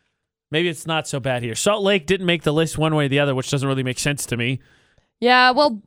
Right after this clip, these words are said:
Speaker 2: I mean, Boise's bigger than Salt Lake is.
Speaker 1: I'm just, I'm, I think Salt Lake qualifies in one of the hundred, hundred biggest cities in the country.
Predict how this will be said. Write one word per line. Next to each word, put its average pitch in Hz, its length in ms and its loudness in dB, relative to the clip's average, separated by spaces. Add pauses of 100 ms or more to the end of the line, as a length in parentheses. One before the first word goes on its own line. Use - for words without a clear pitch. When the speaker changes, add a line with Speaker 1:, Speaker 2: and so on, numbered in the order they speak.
Speaker 2:
I 277 100 4
mean, 285 180 2
Boise's 269 420 0
bigger 214 220 0
than 196 140 -2
Salt 175 200 0
Lake 185 240 -4
is. 165 300 -2 (1500)
Speaker 1:
I'm 135 80 -6
just, 143 340 -12
I'm, 135 140 -6
I 147 60 -4
think 175 180 -2
Salt 170 240 -2
Lake 160 180 0
qualifies 139 600 -2
in 123 160 -6
one 135 100 -4
of 135 60 -4
the 123 80 -6
hundred, 131 240 -4 (160)
hundred 143 260 -2
biggest 135 300 -4
cities 143 300 -4
in 131 80 -8
the 107 60 -12
country. 127 520 -8